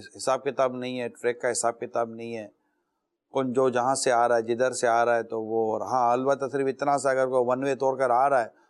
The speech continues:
اور اگر ٹکرا گیا تو پھر پتہ چلے گا کہ جناب یہ غلط، wrong وے آ رہا تھا۔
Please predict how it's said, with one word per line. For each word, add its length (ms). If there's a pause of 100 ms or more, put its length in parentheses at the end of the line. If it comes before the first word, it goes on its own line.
(180)
اور 160
اگر 160
ٹکرا 380
گیا 200
تو 160
پھر 160
پتہ 260 (100)
چلے 220
گا 100
کہ 100
جناب 320
یہ 80
غلط، 360
wrong 320
وے 120
آ 140
رہا 120
تھا۔ 200